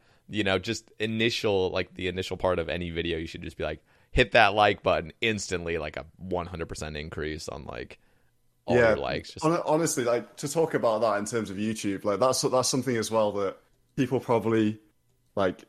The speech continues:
Speaker 2: at the start at least, like, will look down at me upon, like, constantly being like, every video,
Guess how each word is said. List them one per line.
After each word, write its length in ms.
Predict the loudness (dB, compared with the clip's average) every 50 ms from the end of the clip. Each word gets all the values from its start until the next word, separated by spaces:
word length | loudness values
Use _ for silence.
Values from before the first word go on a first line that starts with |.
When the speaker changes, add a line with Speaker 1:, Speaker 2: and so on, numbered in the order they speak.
| _ _ 0
Speaker 2:
at 140 | 2 4
the 80 | 4 4
start 520 | 2 2 2 4 4 4 4 4 2 0
at 80 | -2 -4
least, 320 | -6 -8 -8 -10 -8 -6
like, 180 | -4 -4 -4 -4
will 140 | -4 -4 -2
look 220 | -4 -6 -6 -4
down 240 | -2 0 0 0 -2
at 80 | -2 -2
me 100 | -2 -2
upon, 420 | -2 -2 -2 -2 -2 -2 -4 -4 -2
like, 280 | -2 -2 -2 -4 -10 -10
constantly 480 | -6 -2 -2 0 0 0 0 0 0 0
being 180 | 0 0 2
like, 140 | 2 2 2
every 180 | 0 0 0 0
video, 300 | 0 0 0 -2 -2